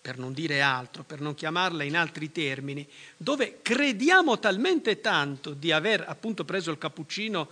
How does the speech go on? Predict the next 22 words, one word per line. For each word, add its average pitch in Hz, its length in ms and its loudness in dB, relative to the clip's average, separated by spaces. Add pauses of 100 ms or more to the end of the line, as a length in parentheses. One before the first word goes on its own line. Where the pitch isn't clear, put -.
(140)
la 175 100 -2
mattina 160 460 -2
con 165 100 -6
la 147 80 -4
Santissima 156 580 -4
Trinità, 147 680 -4 (760)
che 240 540 4
dentro 226 1040 4
l'annuncio 196 1200 6
della 220 420 4
parola, 147 540 -2
dentro 320 380 0
il 220 100 2
servizio 240 680 2
ministeriale 185 1000 2 (300)
a 185 140 4
qualsiasi 202 680 2
livello, 165 720 0 (460)
non 254 300 6
ci - 180 2
rendiamo 240 640 2
conto 165 760 -4